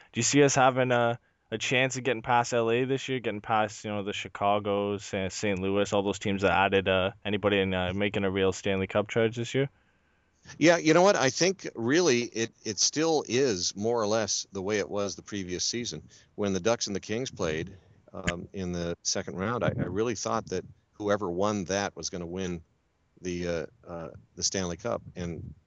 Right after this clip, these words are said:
Speaker 2: certainly that's what happened. And I think we're in the same position. I don't believe that Chicago or Saint Louis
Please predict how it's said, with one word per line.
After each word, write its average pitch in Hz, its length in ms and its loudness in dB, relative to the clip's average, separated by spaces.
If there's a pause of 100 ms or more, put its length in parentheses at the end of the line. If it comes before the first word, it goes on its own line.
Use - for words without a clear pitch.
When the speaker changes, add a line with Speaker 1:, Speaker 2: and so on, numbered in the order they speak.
Speaker 2:
certainly 87 340 -4
that's 90 220 -2
what 85 120 -6
happened. 95 380 -8 (220)
And 92 120 -4
I 90 60 0
think 135 260 -2
we're 104 100 0
in 98 80 0
the 87 80 -4
same 104 240 0
position. 90 440 -6 (240)
I 110 100 0
don't 135 180 0
believe 98 640 -2 (460)
that 95 600 0 (300)
Chicago 95 720 -2
or - 180 -10
Saint 90 280 -6
Louis 85 420 -8